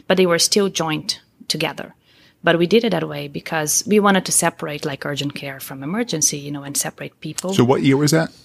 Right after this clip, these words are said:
Speaker 1: Oh, that was, like, two thou-, we started designing this in, like, two thousand two, and then it's
Speaker 2: Okay.
Speaker 1: been implemented in over twenty sites.
Speaker 2: Okay.
Speaker 1: And probably the next, that decade to come.
Speaker 2: Yeah. So this model's been around for a while then.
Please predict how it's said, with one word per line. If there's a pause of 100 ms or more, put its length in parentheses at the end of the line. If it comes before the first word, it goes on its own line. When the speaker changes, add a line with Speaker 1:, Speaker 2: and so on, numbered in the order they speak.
(380)
Speaker 1:
Oh,
that
was,
like,
two
thou-,
we
started
designing
this
in,
like,
two
thousand
two,
and
then
it's
Speaker 2:
Okay.
Speaker 1:
been
implemented
in
over
twenty
sites. (280)
Speaker 2:
Okay.
Speaker 1:
And
probably
the
next, (180)
that (100)
decade (140)
to
come. (120)
Speaker 2:
Yeah.
So
this
model's
been
around
for
a
while
then.